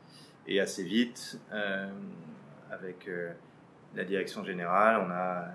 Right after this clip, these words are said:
discuté d'un, d'un poste de, de direction Asie, qui était pas encore, euh, alors direction Asie sur le terrain, puisque j'avais le poste à Paris,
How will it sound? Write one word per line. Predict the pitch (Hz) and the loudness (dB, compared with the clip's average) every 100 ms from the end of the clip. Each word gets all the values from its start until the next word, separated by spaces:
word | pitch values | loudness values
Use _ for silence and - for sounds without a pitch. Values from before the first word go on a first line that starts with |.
| 90 | -12
discuté | - - 95 107 104 | -12 -12 -6 -2 0
d'un, | 92 87 90 - - - - - - - - | 0 -4 -8 -18 -20 -20 -20 -20 -20 -20 -8
d'un | 98 98 | -4 -2
poste | 117 113 - - | 0 0 -2 -6
de, | 98 92 | -4 -4
de | 92 | -4
direction | 90 101 101 - 117 95 | -2 2 2 2 2 2
Asie, | 87 98 - - - - - - - | 2 0 -4 -8 -20 -20 -20 -20 -16
qui | - | -6
était | 90 - | -4 -4
pas | 87 104 | 0 2
encore, | 98 - 101 98 87 | 2 4 6 6 6
euh, | 85 82 82 82 | 2 2 -2 -6
alors | 82 82 | -10 -8
direction | 92 95 - 101 | -2 -2 0 -2
Asie | 90 | -2
sur | - 139 | -2 0
le | 113 | 2
terrain, | 101 110 117 | 2 2 2
puisque | - 98 | -2 -8
j'avais | 90 90 | -6 -4
le | 90 | -4
poste | - 101 - - 95 98 - - | -4 -6 -6 -10 -10 -12 -14 -12
à | |
Paris, | - 95 98 127 | 0 0 0 -4